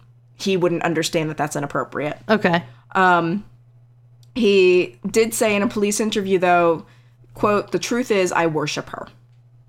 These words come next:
Speaker 1: And so that should be explanation enough, I feel like.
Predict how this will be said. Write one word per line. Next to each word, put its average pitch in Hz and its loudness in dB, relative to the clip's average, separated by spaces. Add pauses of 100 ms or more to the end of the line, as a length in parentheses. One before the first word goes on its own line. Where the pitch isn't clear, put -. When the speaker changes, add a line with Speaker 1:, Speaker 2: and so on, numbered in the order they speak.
(560)
Speaker 1:
And 165 0
so 190 -2
that 214 2
should 247 -2
be 208 2
explanation 175 -2
enough, 147 -2
I - -4
feel 123 -4
like. 139 -4